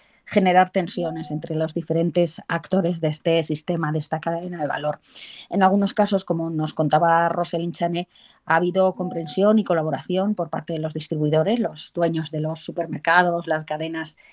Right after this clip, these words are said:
eh, de tiendas, etcétera. En otros, a lo mejor, la presión se ha trasladado directamente al proveedor.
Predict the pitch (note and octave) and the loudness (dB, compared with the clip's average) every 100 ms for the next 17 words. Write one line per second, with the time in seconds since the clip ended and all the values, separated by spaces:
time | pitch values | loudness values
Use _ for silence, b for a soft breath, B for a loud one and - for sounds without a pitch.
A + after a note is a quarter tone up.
0 | b - D#3+ D#3+ D3+ G3 F#3+ F3 D3+ D3 | b -2 0 0 0 4 6 4 2 0
1 | - F3+ D#3+ G#3 - B B B A#3 C4 | 2 2 2 0 -2 B B B 6 6
2 | C4 C4+ G#3 F#3 - G#3+ A3 G3 E3+ E3 | 2 2 0 0 0 0 4 2 2 -2
3 | - _ F3+ D#3+ - G#3 A3 - F#3 F#3 | -8 _ -4 -2 2 2 2 0 -2 -2
4 | F3+ F3+ F3+ F3+ F#3+ F#3 F3+ D#3 D#3+ F3 | 2 4 4 4 4 2 2 0 -4 -4
5 | E3 F3 F3 D#3+ D3+ D#3 C#3+ C3 C#3+ F#3 | -4 -4 -4 -4 -4 -4 -4 -2 0 -2